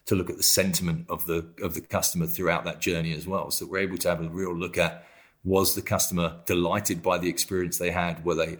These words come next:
upset by the experience they had? Um, and, uh, and, and everything in between that. And I think they're really important to recognize that,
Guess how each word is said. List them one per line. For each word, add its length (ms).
upset 420
by 160
the 140
experience 460
they 100
had? 300
Um, 440
and, 360
uh, 300
and, 220
and 160
everything 300
in 100
between 360
that. 300
And 120
I 40
think 180
they're 120
really 240
important 520
to 60
recognize 600
that, 200